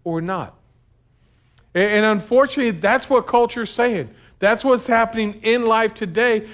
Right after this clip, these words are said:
A-, and we as Christians are failing on what we're called to do.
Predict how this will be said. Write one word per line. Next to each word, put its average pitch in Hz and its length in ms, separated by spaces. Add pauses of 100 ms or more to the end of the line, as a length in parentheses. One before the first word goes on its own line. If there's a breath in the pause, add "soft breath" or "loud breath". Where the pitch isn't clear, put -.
(160 loud breath)
A-, 208 40
and 214 380
we 262 180
as 247 140
Christians 247 580
are 214 80
failing 220 760 (600 loud breath)
on 202 180
what 208 140
we're 202 160
called 190 320
to 165 80
do. 165 360